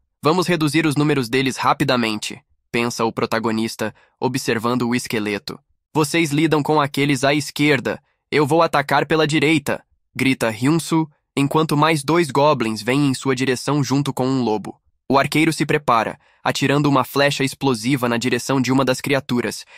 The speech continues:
que é atingida e lançada violentamente. Outras criaturas são golpeadas por Paranet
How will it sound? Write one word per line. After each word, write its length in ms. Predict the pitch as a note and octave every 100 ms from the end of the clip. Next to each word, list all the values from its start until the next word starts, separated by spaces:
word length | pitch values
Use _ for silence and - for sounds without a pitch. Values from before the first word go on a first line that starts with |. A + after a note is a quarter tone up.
| - _
que 140 | C3
é 40 |
atingida 600 | C#3 C#3 D3+ A#2+ B2 D3 B2+
e 60 |
lançada 480 | B2+ B2 - B2+ B2
violentamente. 880 | A#2 C#3+ C#3 C#3 A#2+ G#2+ G#2+ - - _ _ -
Outras 320 | D#3 E3+ E3+
criaturas 500 | D3+ C#3 D3+ D3 D3
são 160 | C#3+ C#3
golpeadas 680 | D3 D3+ C3+ C3 A#2+ A2+
por 160 | - A#2
Paranet 640 | C3 B2+ A#2+ C3 D#3 -